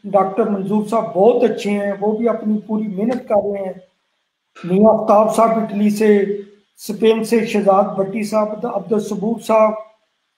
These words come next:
यासर खान साहब फ्रांस में, सारे लोग, हम सब मिलकर, हम भी आपके साथ हैं, मैं भी और महमूद असगर चौधरी साहब, हम जितने भी लोगों के मसाइल हैं उनके लिए जदोजहद कर रहे हैं।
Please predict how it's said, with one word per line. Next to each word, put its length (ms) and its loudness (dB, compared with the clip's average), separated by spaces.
यासर 560 2
खान 140 2
साहब 400 4
फ्रांस 400 2
में, 480 -4
सारे 400 4
लोग, 480 4
हम 140 0
सब 280 0
मिलकर, 440 2
हम 260 2
भी 140 0
आपके 300 4
साथ 320 0
हैं, 120 -2
मैं 300 0
भी 100 -4
और 160 -2
महमूद 380 -8
असगर 260 -8
चौधरी 220 -8
साहब, 440 0
हम 420 -2
जितने 420 0
भी 140 4
लोगों 320 6
के 100 -2
मसाइल 400 0
हैं 80 0
उनके 220 -6
लिए 180 -4
जदोजहद 680 -4
कर 140 2
रहे 200 2
हैं। 200 -6